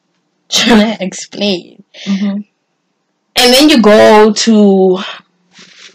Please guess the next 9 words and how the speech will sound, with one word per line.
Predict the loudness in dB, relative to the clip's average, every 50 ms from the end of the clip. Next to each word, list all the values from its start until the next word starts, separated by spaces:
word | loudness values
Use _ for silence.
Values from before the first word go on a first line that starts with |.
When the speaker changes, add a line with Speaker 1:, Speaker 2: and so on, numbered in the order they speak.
| _ _ _ _ _ -16 -14 -12
Speaker 1:
a | -14
fancy | -10 -6 -4 -2 -2 -4 -4 -6 -8 -8 -8
ass | -8 -10 -14 -16 -18
place, | -18 -20 -18 -18 -18 -18 -16 -16 -16 -16 -16 -18 _ _ _ _ _ -16
you | -14 -12
know? | -10 -8 -8 -10 -10 _ _ _ _ _ _ _ _ _ _ _ _ _ _ _ _ _ _ _ _ _ _ _ _ -4
And | -2 0 0
then | 2 0 0 0 0 0 0 -2 -2 -4 -6
she, | -8 -10 -14 -20